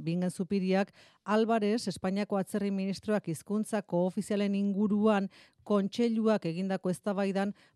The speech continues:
praktikan katalana lehenesteko eramandako planteamentuaren eztabaida. Garrantzitsuena eztabaida hori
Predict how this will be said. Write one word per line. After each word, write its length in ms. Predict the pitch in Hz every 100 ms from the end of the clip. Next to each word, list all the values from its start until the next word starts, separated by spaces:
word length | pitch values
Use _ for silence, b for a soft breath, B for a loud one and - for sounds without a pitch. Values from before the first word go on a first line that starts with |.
| _
praktikan 560 | 208 208 - 202 202
katalana 480 | 196 175 190 190 190
lehenesteko 560 | 180 180 185 - 185 190
eramandako 560 | 180 175 180 175 - 175
planteamentuaren 920 | 165 165 185 180 175 170 170 170 175
eztabaida. 680 | 151 - 180 160 151 135 131 b b -
Garrantzitsuena 1200 | 185 196 233 277 - 262 - 220 214 220 277 311 -
eztabaida 600 | 180 - 208 208 196 180
hori 380 | 170 175 254 311